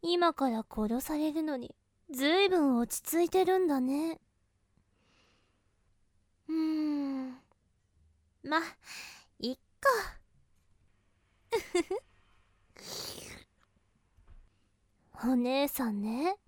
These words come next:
獲物に噛みつくのが大好きなの。今から殺す獲物に、噛み跡をたっ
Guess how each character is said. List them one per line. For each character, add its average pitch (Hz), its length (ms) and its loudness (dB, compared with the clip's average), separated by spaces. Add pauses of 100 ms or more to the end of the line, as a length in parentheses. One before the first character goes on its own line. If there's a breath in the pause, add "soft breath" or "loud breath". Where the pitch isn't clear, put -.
(600 loud breath)
獲 220 160 -2
物 277 300 2
に 320 120 2
噛 311 200 4
み 330 120 0
つ - 160 -10
く 359 120 4
の 294 120 4
が 226 180 -4
大 285 560 6
好 494 40 4 (220)
き 359 160 4
な 269 180 2
の。 226 240 -2 (1500 loud breath)
今 339 300 4
か 262 180 -2
ら 220 180 -6
殺 254 320 2
す 294 220 -4
獲 302 160 2
物 311 340 2
に、 359 580 4 (680)
噛 214 180 -2
み 233 200 0
跡 254 320 0
を 262 100 2
た 254 340 -2
っ 240 60 -8